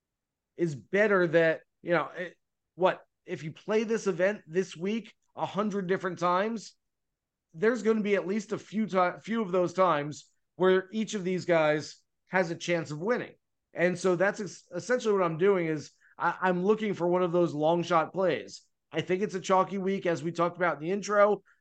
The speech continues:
I, I think we're gonna see some of the big names at the top of the leaderboard. Uh, I've got one for you later on when I give my favorite outright play, uh, on the last hole of this podcast. But i-,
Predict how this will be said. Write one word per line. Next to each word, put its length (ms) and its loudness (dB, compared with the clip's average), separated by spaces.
I, 120 -6
I 180 -8
think 200 -2
we're 100 -4
gonna 140 0
see 540 0
some 180 2
of 40 4
the 60 4
big 280 2
names 300 0
at 80 -16
the 60 -16
top 300 2
of 100 -8
the 60 -2
leaderboard. 640 0
Uh, 200 -6
I've 180 -10
got 200 2
one 180 2
for 180 0
you 80 2
later 320 2
on 180 2
when 120 -2
I 40 -4
give 220 -6
my 100 -2
favorite 320 -2
outright 360 0
play, 400 0
uh, 220 0
on 80 -2
the 80 -2
last 260 0
hole 160 4
of 60 -4
this 120 -8
podcast. 560 2
But 280 6
i-, 140 -4